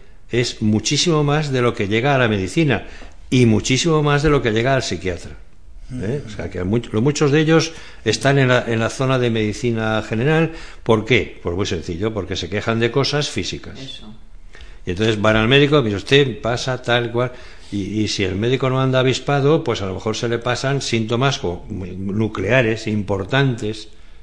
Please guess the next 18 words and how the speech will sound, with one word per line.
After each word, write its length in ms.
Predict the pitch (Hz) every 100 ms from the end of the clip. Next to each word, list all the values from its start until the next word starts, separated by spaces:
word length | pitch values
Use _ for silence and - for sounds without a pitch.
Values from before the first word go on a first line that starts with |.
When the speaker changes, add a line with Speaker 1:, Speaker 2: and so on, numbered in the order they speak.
| -
Speaker 1:
básicos, 800 | 92 120 127 104 87 107 123 - - - - - - - - 120 110
imprescindibles, 1000 | 110 104 98 95 135 123 110 123 - - - -
como 220 | - 92
son 280 | 123 107 73 - - - - - - - - - -
la 100 | 92
tristeza, 520 | 95 - - 131 147 160 - - - - - - - - -
¿eh? 140 | 135 -
El, 80 | 92 104
lo 80 | 90
que 60 | 82
se 120 | 92
llama 180 | 95 101
el 80 | 107
ánimo 260 | 110 104
deprimido, 580 | 107 101 104 131 123 151 - -
¿eh? 180 | 95 143 - - - - - -
Y 140 | 131
la 420 | 131 139 135 -